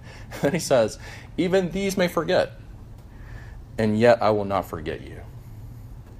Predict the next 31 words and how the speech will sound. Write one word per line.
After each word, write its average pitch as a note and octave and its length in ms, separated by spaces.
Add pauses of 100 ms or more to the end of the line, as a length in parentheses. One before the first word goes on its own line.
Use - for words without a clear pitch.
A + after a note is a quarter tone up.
(320)
There's F#2+ 320
another F#2+ 220
place F#2 260
in F#2+ 60
Isaiah F2+ 300
where F2 80
he F2+ 60
says, F#2 260
you, F2+ 80 (320)
you G2+ 60
know, F2 160
Jesus F#2 280
has F2+ 180
tattoos, F2+ 540
and F#2 100
those F2 160
tattoos F2+ 380
are F2 100
our F2 180
names F2 480
written G2 240
in F2 80
his E2 120
hands. D#2 640 (480)
And G#2 80
he F#2+ 100
pleads F#2+ 760 (240)
his A2+ 180
sacrifice, G2 720
looking C#3+ 320
at G2 180